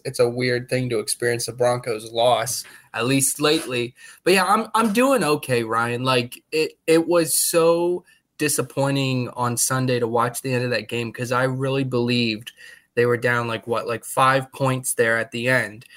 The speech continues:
And Russell Wilson's leading them down the field. And, like, in that moment, I really believed. I was like, "Russell Wilson, he's a clutch quarterback. He's ninth all time and,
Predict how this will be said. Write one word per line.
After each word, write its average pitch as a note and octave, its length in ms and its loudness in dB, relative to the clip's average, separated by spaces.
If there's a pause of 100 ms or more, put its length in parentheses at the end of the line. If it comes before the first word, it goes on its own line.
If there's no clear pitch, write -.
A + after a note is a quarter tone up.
(180)
And C3 220 0
Russell C#3 360 2
Wilson's C3 420 -2
leading C3+ 220 -2
them B2+ 100 -4
down B2 240 0
the A2+ 40 -8
field. C#3 280 0
And, A2+ 100 -4
like, A2+ 340 -4
in D3 200 0
that D3 200 -2
moment, C3 400 -2
I C3 120 0
really C3+ 480 0
believed. C3+ 380 -2
I C3 100 2
was C3 140 0
like, C3 200 -2
"Russell C#3 300 0
Wilson, D3+ 480 -2
he's C3 200 -8
a - 80 -8
clutch - 420 -4
quarterback. D3+ 680 -2
He's B2+ 300 -4
ninth C#3 480 -4
all D3 260 2
time C#3 480 -2
and, A2 220 -4